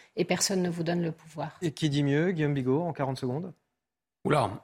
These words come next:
Speaker 3: <clears throat> je pense que c'est une secte. Euh, comme l'a montré d'ailleurs, c'est la tentative de régler les problèmes à l'intérieur, euh, de la France insoumise et de pas faire confiance à la justice, c'est typiquement un gouver-, un comportement sectaire,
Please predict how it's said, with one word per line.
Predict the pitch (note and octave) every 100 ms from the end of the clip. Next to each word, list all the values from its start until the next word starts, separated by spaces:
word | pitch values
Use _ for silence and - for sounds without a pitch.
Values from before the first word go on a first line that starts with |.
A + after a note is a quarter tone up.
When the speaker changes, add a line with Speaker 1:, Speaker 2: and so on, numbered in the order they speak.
| -
Speaker 3:
<clears throat> | - C#3+
je | D#3
pense | - D3+
que | C#3
c'est | B2 C#3+
une | - A#2
secte. | A2 A2 - - _ -
Euh, | A2 G2+
comme | G2+ A2+
l'a | A2+
montré | A#2 A#2 -
d'ailleurs, | A#2+ A2 B2 A#2
c'est | G#2 G2+
la | G#2
tentative | G2+ A#2 A2+ - C3
de | A#2+
régler | G#2+ A2+ C#3+ B2+ C#3 C#3+
les | B2+
problèmes | - A#2 B2+ B2
à | A2
l'intérieur, | B2+ B2 A#2 B2 B2+ B2+ A2+
euh, | G#2+ G2 G#2+
de | A#2
la | A2+
France | - A#2 A#2+
insoumise | A#2 B2 B2+ B2
et | A2
de | G2+
pas | A#2
faire | A2 A2+
confiance | A#2+ - A#2+
à | A2
la |
justice, | G#2 G2+ C#3+ D#3+
c'est | F#2+ F#2 _ -
typiquement | - A#2+ B2+ C3+
un | B2
gouver-, | B2 A2+ G2+
un | A#2 G2+
comportement | - A2+ G#2+ A#2 A2
sectaire, | - A2+ - C3+